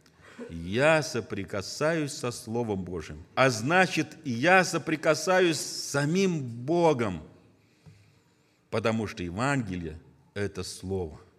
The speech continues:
Слово самого Бога. В начале было Слово,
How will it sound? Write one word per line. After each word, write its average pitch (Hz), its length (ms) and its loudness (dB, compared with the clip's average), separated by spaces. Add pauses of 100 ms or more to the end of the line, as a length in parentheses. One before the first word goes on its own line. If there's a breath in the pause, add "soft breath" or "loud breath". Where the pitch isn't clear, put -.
(800 soft breath)
Слово 143 560 4
самого 117 420 -2
Бога. 104 360 0
В 80 220 -10
начале 208 880 8
было 180 320 4
Слово, 151 600 0